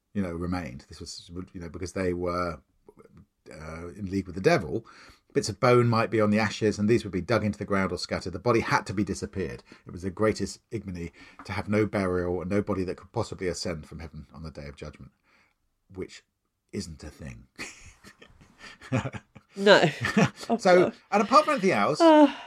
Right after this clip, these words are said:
Speaker 1: it was incredibly, the whole thing was incredibly expensive. That was quite an interesting aspect
Speaker 2: Well,
Speaker 1: of
Speaker 2: yeah,
Speaker 1: that
Speaker 2: you
Speaker 1: being
Speaker 2: had to
Speaker 1: about
Speaker 2: employ all these lawyers, you had to provide the, like you say, imprisonment for these women who could fly out of there at any given moment,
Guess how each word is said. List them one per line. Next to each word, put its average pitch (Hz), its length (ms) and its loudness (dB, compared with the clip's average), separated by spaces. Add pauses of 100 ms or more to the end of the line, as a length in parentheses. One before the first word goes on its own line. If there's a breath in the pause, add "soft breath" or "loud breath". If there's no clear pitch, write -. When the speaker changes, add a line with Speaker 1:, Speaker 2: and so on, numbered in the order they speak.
(100 loud breath)
Speaker 1:
it 190 60 2
was 202 120 4
incredibly, 165 440 4
the 151 80 0
whole 202 180 6
thing 127 160 2
was 117 100 -4
incredibly 123 540 0
expensive. 180 520 -2
That 123 120 -2
was 127 120 -2
quite 139 140 0
an 135 40 4
interesting 135 280 0
aspect 131 380 -4
Speaker 2:
Well, 381 80 12
Speaker 1:
of 370 80 10
Speaker 2:
yeah, 440 120 12
Speaker 1:
that 480 60 10
Speaker 2:
you 415 100 10
Speaker 1:
being - 100 6
Speaker 2:
had 392 100 6
to - 60 -2
Speaker 1:
about 349 100 8
Speaker 2:
employ 294 520 8
all 262 80 4
these 233 300 0 (480)
lawyers, 294 760 8
you 262 80 6
had 233 140 8
to 240 140 0
provide 226 460 8
the, 226 220 -4
like 151 140 4
you 214 60 -6
say, 370 200 8
imprisonment 269 540 0
for - 60 -8
these 233 140 2
women 233 280 2
who 220 300 2 (160)
could 403 180 8
fly 294 240 10
out 311 180 10
of 214 100 2
there 208 160 12
at 202 80 8
any 202 140 6
given 185 300 0
moment, 190 340 -2